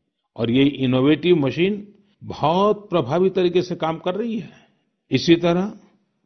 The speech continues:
मैं सोशल मीडिया में कई तस्वीरें देख रहा था। कई दुकानदारों ने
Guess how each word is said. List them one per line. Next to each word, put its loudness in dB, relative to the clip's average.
मैं 0
सोशल 0
मीडिया 2
में -14
कई 4
तस्वीरें 0
देख -2
रहा -12
था। -20
कई 6
दुकानदारों 2
ने -8